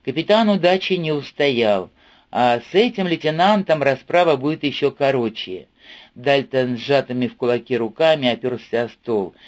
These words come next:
Его глаза задержались на названии китобойца.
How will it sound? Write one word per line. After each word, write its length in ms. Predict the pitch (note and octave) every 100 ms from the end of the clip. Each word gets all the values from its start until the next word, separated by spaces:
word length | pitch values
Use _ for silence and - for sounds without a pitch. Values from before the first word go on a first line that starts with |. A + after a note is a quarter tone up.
| - _
Его 220 | B2+ C3
глаза 460 | A#2+ C3 B2+ D#3+ D#3+
задержались 760 | B2+ B2 A2+ C3+ C#3 C#3 A#2+ A2
на 360 | B2+ B2 A#2 - - -
названии 580 | C#3 B2+ C3+ C#3+ C#3 C3
китобойца. 1120 | C#3+ - C#3+ C3+ A#2 G#2 - - G#2 F#2+